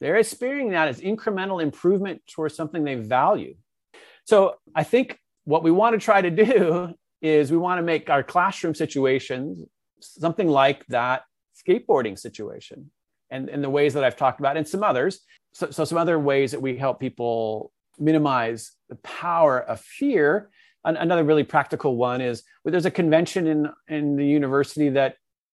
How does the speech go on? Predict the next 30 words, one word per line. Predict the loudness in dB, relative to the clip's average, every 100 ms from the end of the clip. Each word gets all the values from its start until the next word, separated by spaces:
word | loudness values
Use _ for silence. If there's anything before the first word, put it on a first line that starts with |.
| _ -6
you | -6 -6 _
do | 0 0
a |
test | 4 4 4 0
and | -4
that's | -4 -2
it, | -2 -2
and | -4
you, | -6 -8 _
and | -8 -6
that's | -2
over, | 0 0 -2
it |
is | 0
over. | 0 0 -6 _ _ _ -4
But | 0
in | 4
a |
lot | 6 6
of | 6
places, | 2 2 2 -2 2
you | 2
get | 2
a | 0
second | -2 -4 -4
chance | -4 -8 -8 -14 -10
or | -10
a |
third | -4 -6 -6
chance. | -12 -14 -18 -20